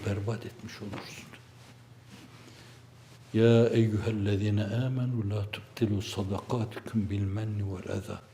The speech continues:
Her türlü sadakat emaresini zinhar başa katmak, ifade etmek,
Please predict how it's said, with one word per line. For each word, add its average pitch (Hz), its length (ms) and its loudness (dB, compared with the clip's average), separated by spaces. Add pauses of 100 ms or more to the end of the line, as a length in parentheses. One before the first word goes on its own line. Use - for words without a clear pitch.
(560)
Her 120 280 0
türlü 113 340 4
sadakat 107 720 0
emaresini 101 760 2 (720)
zinhar 117 720 4
başa 113 320 0
katmak, 113 640 0 (140)
ifade 104 460 -4
etmek, 110 580 -2